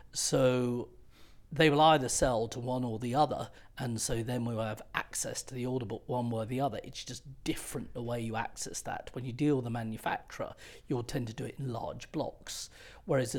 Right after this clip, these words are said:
when you deal with an airline, basically the numbers of aircraft obviously are a lot smaller per airline, so it involves more work to get those onto your books.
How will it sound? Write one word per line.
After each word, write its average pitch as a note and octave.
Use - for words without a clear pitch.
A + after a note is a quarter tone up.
when C#3
you A#2+
deal C3
with A#2+
an A2+
airline, C#3
basically A#2
the A#2
numbers A2+
of G#2+
aircraft -
obviously A#2+
are A#2
a A#2
lot -
smaller A#2+
per B2+
airline, A#2+
so -
it -
involves A2
more A#2
work A2
to -
get -
those A#2+
onto -
your -
books. -